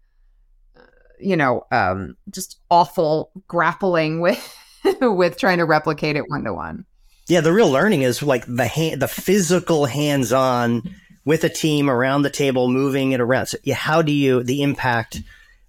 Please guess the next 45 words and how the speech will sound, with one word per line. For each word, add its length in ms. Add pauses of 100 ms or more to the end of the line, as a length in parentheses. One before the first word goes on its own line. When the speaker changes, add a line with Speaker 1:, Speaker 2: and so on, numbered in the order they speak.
Speaker 2:
uh, 300 (1300)
how 220
do 60
you 120
get 280
there 260
in 200
a 60
virtual 460
world? 340
But 220 (320)
yeah, 160
like, 400
tools 340
like 160
Miro 260
are 120
great, 400
and 100
we 100
use 140
it 80
all 140
the 80
time, 480 (120)
uh, 160
for 300
it. 220 (340)
Um, 380
so 200
yeah, 140 (220)
uh, 80
there's 180
a 60
lot 180
of 100
tech 280
tools 640 (400)
that, 640
um, 400 (100)
that 140
support 420
Agile 360
today, 440
purpose-built, 800